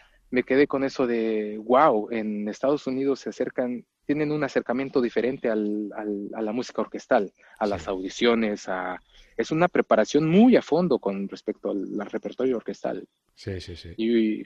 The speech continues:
Speaker 1: cosa que en, que en México o, por ejemplo, en Francia, vi más repertorio solista, conciertos, recitales, concursos,
Speaker 2: Sí.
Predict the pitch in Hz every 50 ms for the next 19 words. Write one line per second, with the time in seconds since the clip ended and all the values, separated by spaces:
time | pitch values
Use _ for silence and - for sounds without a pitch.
0 | _ - - 156 147 - - 151 - - 135 120 117 110 110 110 107 101 _ _
1 | _ - - - - _ _ - 123 110 110 117 113 110 127 - - 131 135 143
2 | - 117 110 104 101 98 95 98 95 92 - - - - - 117 107 104 101 98
3 | - - 101 101 104 104 - - 120 110 104 - - - - _ - 113 120 120
4 | 117 117 113 110 - 110 - 110 - - 120 107 107 95 - 107 110 135 123 -
5 | _ - 131 120 120 120 117 110 110 107 - - 98 95 - - 117 120 123 123
6 | - - 113 110 110 110 104 - 95 92 - - - - 113 117 117 113 110 110
7 | 107 107 101 - - 95 95 - - 127 131 120 107 98 117 117 113 - - -
8 | -